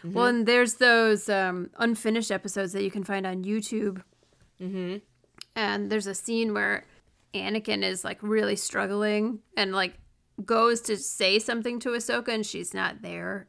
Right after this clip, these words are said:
Speaker 2: And it's, like, his,
Speaker 1: Right.
Speaker 2: his pattern. And he and Obi-Wan have a conversation about it. And that's probably the most you ever hear of what Obi-Wan thinks about it.
Speaker 1: Mm-hmm.
Speaker 2: He tries to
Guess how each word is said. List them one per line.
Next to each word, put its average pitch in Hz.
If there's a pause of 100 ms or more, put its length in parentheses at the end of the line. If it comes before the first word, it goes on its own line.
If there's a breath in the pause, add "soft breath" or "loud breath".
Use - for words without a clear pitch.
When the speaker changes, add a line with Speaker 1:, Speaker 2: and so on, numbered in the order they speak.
Speaker 2:
And -
it's, 190
like, 196
his, 208
Speaker 1:
Right. 175 (340 loud breath)
Speaker 2:
his -
pattern. 202
And 196
he 214
and 214
Obi-Wan 202
have 185
a - (140)
conversation 185
about 180
it. 180
And 185 (680 loud breath)
that's 220
probably 214
the 196
most 202 (880)
you 202
ever 202
hear 202
of 220
what 233
Obi-Wan 240
thinks 240
about 247
it. 269 (480)
Speaker 1:
Mm-hmm. 208 (320)
Speaker 2:
He 226
tries 247 (100)
to 208